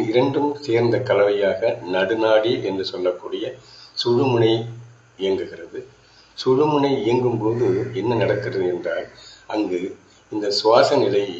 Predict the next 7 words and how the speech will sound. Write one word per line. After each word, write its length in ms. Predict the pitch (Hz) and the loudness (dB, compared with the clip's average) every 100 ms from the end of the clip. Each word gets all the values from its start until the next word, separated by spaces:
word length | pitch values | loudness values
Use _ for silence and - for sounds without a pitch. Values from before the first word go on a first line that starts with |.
| - - - _ - | -12 -16 -20 _ -10
அப்படியே 480 | 95 - 98 98 113 | -6 -4 -2 0 -2
கிட்டத்தட்ட 640 | 98 - 98 - - - 92 90 - | -2 -2 -4 -4 -6 -4 -2 -4 -4
ஓட்டம் 400 | 95 - - 104 | -2 -2 -2 -2
நின்று 260 | 90 107 123 | -4 -4 -6
விடுகிறது. 320 | - - - - - - - _ - - - - - | -6 -12 -16 -20 -20 -20 -20 _ -20 -20 -20 -12 -2
ஓட்டம் 380 | 101 - 135 117 | -2 0 0 0
நின்றவுடன் 560 | 107 110 107 95 92 | 0 4 4 4 0